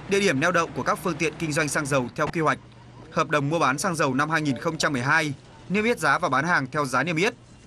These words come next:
công tác phòng chống cháy nổ và bảo vệ môi trường. Nếu phát hiện vi phạm, các ngành chức năng địa phương liên quan căn cứ thẩm quyền xử lý theo đúng quy định của pháp luật. Trường hợp vi phạm vượt quá thẩm quyền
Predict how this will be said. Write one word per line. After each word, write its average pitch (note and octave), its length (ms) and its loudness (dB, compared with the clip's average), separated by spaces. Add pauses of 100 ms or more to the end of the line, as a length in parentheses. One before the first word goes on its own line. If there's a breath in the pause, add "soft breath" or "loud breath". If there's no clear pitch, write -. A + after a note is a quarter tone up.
công G#3 160 0
tác A#3+ 140 -2
phòng D3+ 240 -2
chống C3+ 180 0
cháy D3 140 0
nổ E3 320 2
và B2 80 -4
bảo A#2+ 180 2
vệ C3 160 -2
môi D#3 140 -2
trường. C3+ 340 0 (760)
Nếu F#3+ 140 2
phát B3 160 0
hiện G#3 120 0
vi F3+ 120 -4
phạm, E3 240 0 (320)
các B3+ 120 2
ngành E3+ 180 0
chức A3 160 -2
năng F#3+ 180 0
địa E3+ 140 0
phương F3+ 220 0
liên F3 140 0
quan F3 280 2 (120)
căn F#3+ 160 -2
cứ D#3 160 -4
thẩm D3+ 180 0
quyền C3 220 0
xử C3 140 -2
lý C3 300 0 (140)
theo F#3+ 120 2
đúng D#3 160 -2
quy F#3 140 -2
định F3 160 -2
của A#2 140 -10
pháp G3+ 160 -2
luật. E3 160 2 (720)
Trường F#3+ 140 0
hợp E3+ 120 2
vi G3 120 -2
phạm F#3 240 0
vượt C#3 160 -2 (100)
quá C#3+ 140 2
thẩm F3 160 -2
quyền C3+ 320 0